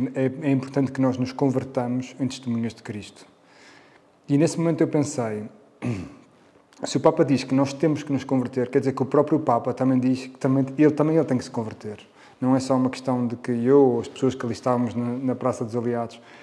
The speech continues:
tivéssemos, se fôssemos chamados a essa conversão. Mas aquelas palavras tocaram-me muito. E ao ponto de eu pensar, no meio da minha oração, na minha relação com Deus,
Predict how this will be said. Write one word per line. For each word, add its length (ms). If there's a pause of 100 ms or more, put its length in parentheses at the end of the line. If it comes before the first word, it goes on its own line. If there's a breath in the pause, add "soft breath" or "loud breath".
(180 loud breath)
tivéssemos, 480
se 220
fôssemos 360
chamados 300
a 40
essa 160
conversão. 460 (400 loud breath)
Mas 80
aquelas 240
palavras 320
tocaram-me 440
muito. 440 (560 loud breath)
E 320
ao 100
ponto 380
de 80
eu 80
pensar, 540
no 100
meio 180
da 80
minha 220
oração, 600 (240 loud breath)
na 80
minha 140
relação 260
com 160
Deus, 480